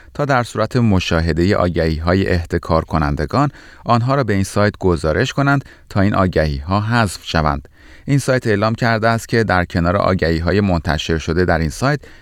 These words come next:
یک دکمه با عنوان ریپورت اد وجود دارد که افراد می‌توانند با کلیک روی آن چنین آگهی‌هایی را گزارش کنند.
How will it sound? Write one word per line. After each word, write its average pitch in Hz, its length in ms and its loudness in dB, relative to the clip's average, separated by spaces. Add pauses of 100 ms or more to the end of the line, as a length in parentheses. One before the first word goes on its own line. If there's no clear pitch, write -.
(120)
یک 147 260 0
دکمه 110 400 0
با - 140 -2
عنوان 85 500 2 (280)
ریپورت 92 480 2 (180)
اد 135 260 0
وجود 123 340 -2
دارد 135 300 0 (260)
که 107 120 -2
افراد 90 420 0
می‌توانند 107 640 0
با 90 120 2
کلیک 90 360 -4
روی 92 220 0
آن 135 260 0 (220)
چنین 92 320 0
آگهی‌هایی 85 680 0
را 110 160 2
گزارش 90 580 0
کنند. 71 380 -6